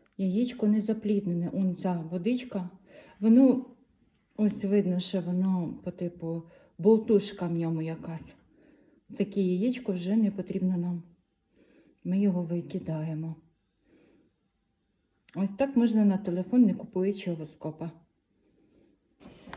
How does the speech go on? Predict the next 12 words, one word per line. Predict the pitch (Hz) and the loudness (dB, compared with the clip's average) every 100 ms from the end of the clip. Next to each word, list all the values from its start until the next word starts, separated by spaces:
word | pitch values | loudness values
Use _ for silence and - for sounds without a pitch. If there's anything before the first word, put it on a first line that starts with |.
| - - | -20 -20
Сам | - 262 269 - | -4 2 4 4
овоскоп | 220 208 220 - 330 381 - - - - - - - - - - | 2 -2 -4 -4 -2 -2 -6 -20 -20 -20 -20 -12 -12 -12 -20 -10
я | 190 208 | 2 2
купувала | 208 208 208 185 185 170 - | 2 -2 -6 -4 -4 -6 -4
ось | 214 | -6
такого | 220 202 196 196 | -6 -8 -8 -8
плану. | 185 175 - - _ _ - - _ 208 | -8 -10 -12 -16 _ _ -20 -20 _ 0
Він | 277 262 | 4 6
недорогий, | 208 190 190 185 196 233 285 - - | 4 0 -4 -6 -4 -4 -6 -8 -6
він | 214 226 - | 0 0 0
десь | 214 220 - | -2 -2 -2
коштував | 247 254 - 214 202 202 | -2 -2 0 0 2 0